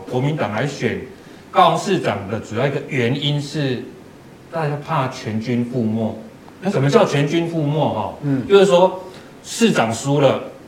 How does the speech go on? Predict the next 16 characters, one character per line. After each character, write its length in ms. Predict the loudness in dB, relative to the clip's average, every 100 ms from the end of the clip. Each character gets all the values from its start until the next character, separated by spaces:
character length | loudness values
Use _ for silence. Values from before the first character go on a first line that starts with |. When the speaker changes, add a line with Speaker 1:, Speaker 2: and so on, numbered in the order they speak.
| -4
Speaker 1:
那 80 | 0
连 280 | 0 0 -2
议 120 | -2
员 180 | -2 -4
也 80 |
输 300 | -8 -8 -4
了。 80 | -4 -4
现 160 | 0
在 140 | 2 2
国 240 | 4 4
民 220 | 4 2
党 180 | 0 0
的 60 | -2
保 220 | 0 2
卫 220 | 4 4
战 300 | 2 0 0